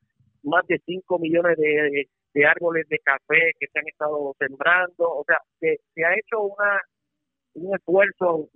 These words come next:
grandísimo para la recuperación, bueno, gracias que somos ciudadanos americanos y tenemos también acceso a los fondos de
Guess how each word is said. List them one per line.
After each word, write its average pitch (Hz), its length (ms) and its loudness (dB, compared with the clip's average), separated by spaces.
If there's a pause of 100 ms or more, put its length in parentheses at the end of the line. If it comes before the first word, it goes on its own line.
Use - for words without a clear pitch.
grandísimo 160 840 2
para 139 320 2
la 131 260 2
recuperación, 160 880 -2 (220)
bueno, 135 320 -2
gracias 196 480 0
que 170 140 -4
somos 147 280 -4
ciudadanos 165 360 2
americanos 170 480 0
y 196 80 -8
tenemos 156 420 0
también 151 340 -2
acceso 151 320 -2
a - 20 -2
los 139 120 -4
fondos 156 300 -2
de 135 100 -2